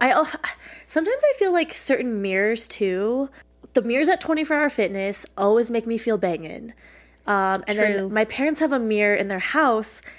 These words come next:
Speaker 1: that I always would like, 'cause it's, like, by when you walk out the front door, it's, like, over those stairs that you go to the basement.
Speaker 2: I remember that fancy
Speaker 1: That,
Speaker 2: mirror.
Speaker 1: that mirror is, like, literally the best hype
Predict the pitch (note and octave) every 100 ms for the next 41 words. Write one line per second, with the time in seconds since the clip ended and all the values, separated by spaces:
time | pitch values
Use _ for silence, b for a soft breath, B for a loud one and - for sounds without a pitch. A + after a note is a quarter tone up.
0 | B B G3 G#3 G3 - G#3+ - G#3 G#3
1 | G#3+ G#3 A3+ G3+ F#3+ - A3+ A3 G3+ G3+
2 | - b b b _ _ _ _ G#3 G3
3 | G#3 G3+ G3+ F#3+ F3+ F#3+ F#3+ G3+ A#3 G#3+
4 | F#3+ E3+ F#3 A3+ A3+ G3+ G3+ G3+ F#3+ -
5 | F#3 F3+ G#3+ A3+ - G#3 G3 G#3 F#3 F#3
6 | F3+ B3 C4 A3 A3+ G4 G#4+ G4+ F#4+ F#4+
7 | F#4+ G#3 - A#3+ E4+ F#4 D#4+ E4 F4+ B3
8 | G#3+ D4+ G#4 D#4 D4+ C#4+ C4+ C4 - -
9 | B3 A3+ A3+ G#3+ G3 F#3 - - b b
10 | b - A3 A#3 C4+ C#4+ B3 A#3 A3 -
11 | - A3+